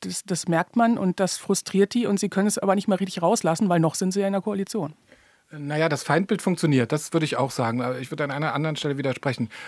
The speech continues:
Speaker 2: Also ich, ich erinnere mich ja auch, als Annalena Baerbock dann Außenministerin wurde, eine Brandenburger, äh, Grüne,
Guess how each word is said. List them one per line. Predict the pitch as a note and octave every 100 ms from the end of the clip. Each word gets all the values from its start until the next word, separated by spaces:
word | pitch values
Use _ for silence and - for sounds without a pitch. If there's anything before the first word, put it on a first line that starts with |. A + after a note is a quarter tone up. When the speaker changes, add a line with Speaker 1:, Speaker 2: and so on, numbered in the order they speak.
| -
Speaker 2:
Also | - B2 C#3
ich, | C3+
ich | D3 C#3 C3+
erinnere | C3+ D#3+
mich | D3+
ja | C3+
auch, | E3+ -
als | C#3 -
Annalena | B2+ C3+ C3+ C3
Baerbock | A#2 E3+ E3 C3
dann | C3+ B2+
Außenministerin | - B2 F3 G3+ E3 - C3+ A#2+
wurde, | A#2+ A2+
eine | A2
Brandenburger, | - D#3 F#3 C3+ C#3+ D3 C3+ C3 B2+ B2+ A#2+
äh, |
Grüne, | A#2 B2+ G#3+ D3 C3+